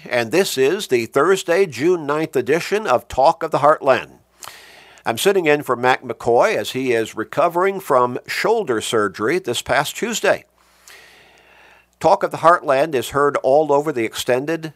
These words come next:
Omaha metro area on K C R O radio and literally all over the world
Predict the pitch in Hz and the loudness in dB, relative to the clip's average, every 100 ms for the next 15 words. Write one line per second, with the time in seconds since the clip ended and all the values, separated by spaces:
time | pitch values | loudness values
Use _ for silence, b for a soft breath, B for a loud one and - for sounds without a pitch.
0 | - 120 131 123 117 107 127 - 113 104 | -4 -4 -2 0 -2 -2 -6 -2 -2 0
1 | 120 120 95 135 - 110 104 - 123 131 | 0 0 0 -6 -6 -8 -8 -6 -6 -6
2 | 135 139 110 117 - 113 107 104 180 131 | -8 -6 -2 -2 0 0 0 2 2 0
3 | 78 104 185 B B B B 139 139 196 | -4 -8 -8 B B B B -2 0 0
4 | 214 139 139 - 143 151 143 127 110 151 | 0 0 -2 2 4 4 0 -2 -2 2
5 | 220 113 113 151 | 4 4 2 0